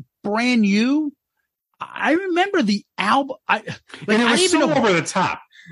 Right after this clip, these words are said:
Speaker 2: The imagery was so over the top with
Speaker 1: Yeah.
Speaker 2: Rudy Sarzo licking the bass, you know, and Adrian Vandenberg with this great blonde hair,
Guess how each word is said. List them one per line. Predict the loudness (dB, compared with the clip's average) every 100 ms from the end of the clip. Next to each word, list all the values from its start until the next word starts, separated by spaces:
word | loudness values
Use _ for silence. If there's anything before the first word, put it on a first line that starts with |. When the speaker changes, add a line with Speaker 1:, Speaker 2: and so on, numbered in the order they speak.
| -2
Speaker 2:
The | 0 2
imagery | 2 2 2
was | 2 0
so | 0 2 2
over | 2
the | 0
top | -2 0
with | 0
Speaker 1:
Yeah. | 2
Speaker 2:
Rudy | 2 0
Sarzo | 0 2 2 0 0
licking | 0 0 2 0
the |
bass, | 2 2 2 2 0 -2 -4 -14 -20 -20 -10
you | -2 0
know, | 2 2 2
and | 0 -2
Adrian | -2 0 -2
Vandenberg | 0 0 0 -2 -2
with | -6
this | -10 -8
great | 0 0 0
blonde | -2 0 0 -2
hair, | 0 2 2 -2